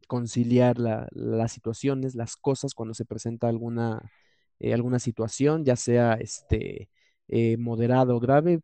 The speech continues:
como que buscas la, la solución de, directa, y por lo mismo también como mencionas, como que buscas tener esa, eh, posibilidad, pues, de que en caso de que se requiera algo, pues, que te, que se te tenga la confianza para decirte, "Oye, güey, pues, este,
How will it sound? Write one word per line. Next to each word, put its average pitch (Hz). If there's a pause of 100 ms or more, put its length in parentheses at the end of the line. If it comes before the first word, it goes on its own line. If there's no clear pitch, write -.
(140)
como 120
que 120
buscas 120
la, 110
la 117
solución 117
de, 110 (140)
directa, 156 (540)
y 208
por 190
lo 196
mismo 202
también 151
como 180
mencionas, 180
como 131
que 135
buscas 139
tener 127
esa, 120 (200)
eh, 107
posibilidad, 127
pues, 120
de 110
que 104 (380)
en 120
caso 120
de 117
que 117
se 117
requiera 120
algo, 139
pues, 123
que 131
te, 123 (280)
que 135
se 120
te 120
tenga 147
la 131
confianza 127
para 117
decirte, 127
"Oye, 156
güey, 156
pues, -
este, -